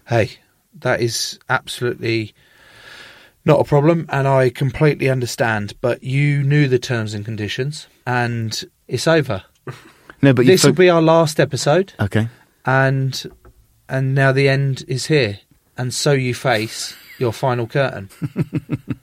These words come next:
Speaker 2: So I don't know why I'm laughing. This is devastating news.
Speaker 1: No, no, it's, it, all good things come to an
Speaker 2: Yeah,
Speaker 1: end.
Speaker 2: well, it's been
Speaker 1: And,
Speaker 2: fun.
Speaker 1: yeah.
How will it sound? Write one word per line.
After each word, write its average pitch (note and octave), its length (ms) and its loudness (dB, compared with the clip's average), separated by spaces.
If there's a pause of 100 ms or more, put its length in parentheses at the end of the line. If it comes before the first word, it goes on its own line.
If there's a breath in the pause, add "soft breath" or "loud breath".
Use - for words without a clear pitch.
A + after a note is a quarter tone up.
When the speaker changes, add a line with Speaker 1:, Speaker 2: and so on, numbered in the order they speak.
(720 loud breath)
Speaker 2:
So - 160 -12
I F#3+ 40 6
don't F3 100 6
know D3+ 80 4
why B2+ 80 6
I'm A#2 100 4
laughing. A#2+ 340 4
This G#2 120 0
is A2 80 -2
devastating B2+ 600 0
news. F2+ 180 -2
Speaker 1:
No, D4+ 160 6
no, B3 200 6
it's, C#4+ 260 -2
it, A3 680 -2
all G#3+ 160 0
good G#3 200 -4
things E3+ 280 0
come D#3 220 0
to C3 120 -2
an A#2+ 80 0
Speaker 2:
Yeah, B2+ 60 0
Speaker 1:
end. F3+ 160 0
Speaker 2:
well, D3+ 100 2
it's - 80 -2
been F#3 180 4
Speaker 1:
And, F#3+ 80 2
Speaker 2:
fun. A2+ 360 2
Speaker 1:
yeah. F3 260 0